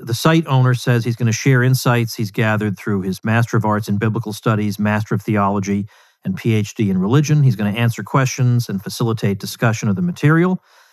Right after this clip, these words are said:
He's also intermittently gonna be blogging about films from a theological perspective. And his website also has a link to purchase a pro-life book that his father and he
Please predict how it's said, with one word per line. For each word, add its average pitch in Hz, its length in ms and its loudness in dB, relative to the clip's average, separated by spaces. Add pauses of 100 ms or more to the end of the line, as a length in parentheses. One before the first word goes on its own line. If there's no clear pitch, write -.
(180)
He's 117 140 0
also 131 460 0 (260)
intermittently 160 480 4
gonna 139 140 4
be 135 100 4
blogging 123 380 2
about 104 220 0
films 131 500 2
from 143 160 2
a - 20 4
theological 131 540 2
perspective. 123 600 -2 (360)
And 156 60 4
his 147 100 6
website 180 380 2
also 160 220 0
has 147 120 6
a 131 60 6
link 123 200 2
to 127 80 -4
purchase 123 380 -2
a - 80 -12
pro-life 143 680 2
book 135 260 -2
that 110 120 -4
his 104 160 -8
father 110 460 -2
and 98 100 -2
he 107 300 0